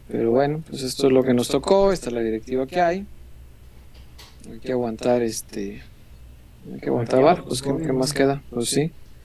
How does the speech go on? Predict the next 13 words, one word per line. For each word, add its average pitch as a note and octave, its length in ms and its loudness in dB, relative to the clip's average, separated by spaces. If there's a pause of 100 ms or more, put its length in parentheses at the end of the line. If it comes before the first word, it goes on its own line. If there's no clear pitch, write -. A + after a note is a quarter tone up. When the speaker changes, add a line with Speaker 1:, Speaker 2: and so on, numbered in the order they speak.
(380)
Speaker 1:
¿qué - 180 -6
más C3+ 200 2
hacemos? B2+ 560 -2 (2500)
Speaker 2:
Y C#3 160 -4
en D3+ 140 -4
cuanto, C#3 760 -4 (800)
en D3 240 -6
cuanto E3 300 -2
a D#3+ 40 2
las D#3 200 -2
bajas, G#3+ 360 -2
yo A3 120 4
hoy A#3 180 2